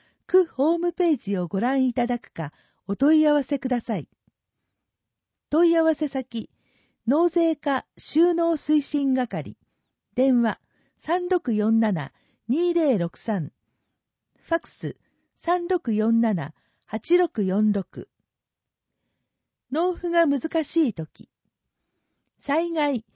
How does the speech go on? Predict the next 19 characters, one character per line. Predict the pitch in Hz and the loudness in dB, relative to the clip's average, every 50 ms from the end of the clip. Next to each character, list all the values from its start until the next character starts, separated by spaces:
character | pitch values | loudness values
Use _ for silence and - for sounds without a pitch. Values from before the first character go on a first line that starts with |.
| _ _ _ _ _ | _ _ _ _ _
新 | _ - - 330 349 359 359 370 | _ -4 -2 0 0 0 0 0
型 | 359 349 - 339 330 - | 0 2 2 2 2 2
コ | - 277 285 | 0 0 0
ロ | 320 330 | 0 0
ナ | 320 330 320 | 2 2 0
ウ | 320 294 311 311 | 0 0 -2 -2
イ | 302 | -2
ル | 254 233 | -2 -2
ス | - - - | -4 -8 -12
感 | - - 277 311 330 294 | -8 -4 -2 -2 -2 -2
染 | - 339 330 330 311 | -4 -4 -4 -4 -4
症 | - - 311 302 311 302 | -4 -2 -2 -2 -2 -2
等 | - 320 311 294 254 | -2 -2 0 0 2
の | 208 190 180 170 - _ _ _ _ _ _ _ - | 2 0 0 -2 -6 _ _ _ _ _ _ _ -2
病 | 269 302 339 339 - | 0 2 2 0 -2
気 | - - 302 | -2 -2 0
や | 311 294 285 294 262 | 0 0 0 -2 -6
負 | - | -10
傷、 | - - - 269 269 254 247 226 196 196 | -14 -4 -2 0 2 2 0 -2 -4 -8